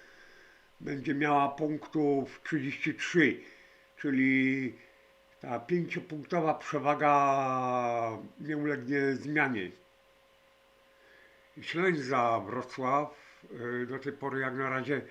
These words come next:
jak na razie remisuje. Gol dla Fotohigieny Gać i Lechia Zielona Góra, y, Fotohigiena Gać, Lechia Zielona Góra dwa cztery. Rozwiązał się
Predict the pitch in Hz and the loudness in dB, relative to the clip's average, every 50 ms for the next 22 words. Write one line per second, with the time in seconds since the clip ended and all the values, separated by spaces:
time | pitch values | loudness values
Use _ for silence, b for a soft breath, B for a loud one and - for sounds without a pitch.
0 | B B B B B B B B B B B B B _ _ _ _ _ _ _ | B B B B B B B B B B B B B _ _ _ _ _ _ _
1 | _ _ 214 - 131 131 131 127 127 135 127 131 127 127 127 139 143 139 139 123 | _ _ -12 -6 -4 -4 -4 -2 -2 0 0 0 -2 -2 -4 -2 0 0 0 -2
2 | 113 113 139 135 127 127 123 120 120 117 117 107 120 139 143 143 139 135 127 - | -2 -2 -2 0 0 0 0 0 -2 -2 -4 -6 -4 -4 -4 -4 -4 -6 -8 -4
3 | - 170 160 160 165 - 190 196 196 170 170 180 180 175 170 170 - - 196 190 | -2 -2 0 0 4 8 8 8 8 8 6 8 12 12 12 12 12 8 4 4
4 | - 208 190 190 - 160 147 185 190 190 185 185 175 139 180 190 202 202 196 202 | 6 4 2 2 0 0 6 6 6 10 10 8 10 12 12 12 12 12 12 10
5 | - - - - - - - 208 202 196 190 190 190 190 190 190 185 185 180 180 | 0 -4 -6 -6 -8 -4 0 2 4 6 6 6 6 6 6 6 4 4 4 4
6 | 185 190 202 196 175 180 - 196 190 180 180 175 175 165 147 165 185 185 180 180 | 4 6 6 6 6 4 4 10 10 12 12 12 8 8 8 8 8 8 8 6
7 | 180 175 165 156 185 180 180 180 185 180 - - 165 156 151 147 147 147 - - | 6 4 4 2 2 6 6 6 6 4 0 -2 0 0 2 0 -2 -4 -8 -10
8 | 180 170 - 180 - 185 175 160 180 160 170 165 156 170 165 151 - 165 170 160 | -10 -6 -6 -6 -6 -6 -2 -2 0 0 2 4 6 6 6 4 2 0 -2 0
9 | 165 170 156 143 151 160 156 160 156 135 156 165 160 156 151 - B B B B | 2 2 2 2 2 2 4 2 2 4 4 8 8 8 8 8 B B B B
10 | B B B B B B B B B - 139 127 156 151 - - - - 170 156 | B B B B B B B B B -8 0 2 2 2 2 -2 2 4 4 8
11 | 151 143 127 123 113 107 104 104 131 143 - 151 170 165 156 147 156 151 143 - | 8 8 8 8 6 2 2 0 0 0 4 4 4 4 6 6 4 4 4 6
12 | 170 156 147 143 139 135 | 6 8 8 8 8 6